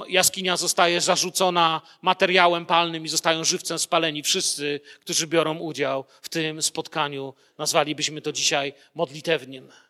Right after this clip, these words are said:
Jeden z najmądrzejszych, najstarszych uczonych w piśmie, Eleazar,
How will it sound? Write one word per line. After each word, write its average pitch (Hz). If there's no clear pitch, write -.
Jeden 180
z 156
najmądrzejszych, 185
najstarszych 180
uczonych 185
w -
piśmie, 156
Eleazar, 180